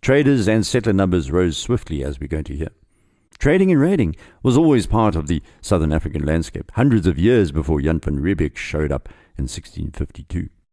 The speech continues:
The processes of reorganization and expansion of increasingly centralized kingdoms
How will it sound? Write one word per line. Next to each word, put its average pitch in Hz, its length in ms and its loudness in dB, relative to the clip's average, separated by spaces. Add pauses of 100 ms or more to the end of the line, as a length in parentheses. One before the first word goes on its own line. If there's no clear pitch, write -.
(340)
The 104 100 0
processes 131 580 2 (280)
of 82 120 0
reorganization 92 880 4
and 76 140 0
expansion 90 500 -2
of 69 120 -4
increasingly 73 520 -6
centralized 69 580 -6
kingdoms 85 460 0